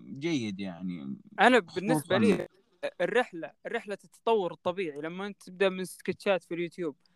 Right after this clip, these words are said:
Speaker 2: بعدين تنتقل إلى فيلم، برضو فيلم طويل في اليوتيوب، بعدين تطلع على السينما، بعدين الحين تاخذ لك فيلم أو مسلسل أوريجينال من Netflix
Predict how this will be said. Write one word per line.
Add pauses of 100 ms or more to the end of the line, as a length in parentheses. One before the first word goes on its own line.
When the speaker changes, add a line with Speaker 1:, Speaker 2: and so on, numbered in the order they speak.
(200)
Speaker 2:
بعدين
تنتقل
إلى
فيلم،
برضو
فيلم
طويل
في
اليوتيوب،
بعدين
تطلع
على
السينما، (340)
بعدين
الحين
تاخذ
لك
فيلم (120)
أو
مسلسل
أوريجينال
من
Netflix